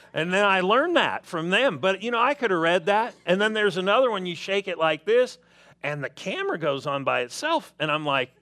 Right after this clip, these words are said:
"That I like too." And, you know, accidentally the camera would come on because I would move the phone or do something like that.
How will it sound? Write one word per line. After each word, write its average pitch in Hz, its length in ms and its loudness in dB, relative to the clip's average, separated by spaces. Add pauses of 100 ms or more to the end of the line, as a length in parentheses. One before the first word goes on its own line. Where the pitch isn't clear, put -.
(140)
"That 160 360 2
I 151 140 0
like 190 320 2
too." 330 480 0 (960)
And, 190 240 0
you 240 120 -2
know, 190 320 -2
accidentally 214 760 -2
the 156 140 -6
camera 143 420 -2
would 135 140 -8
come 135 240 -4
on 131 240 -4
because 135 380 -6
I 131 120 2
would 123 220 -8
move 139 320 -4
the 123 80 -10
phone 131 420 -6
or 117 80 -8
do 143 200 -6
something 143 320 -6
like 127 220 -2
that. 151 280 -2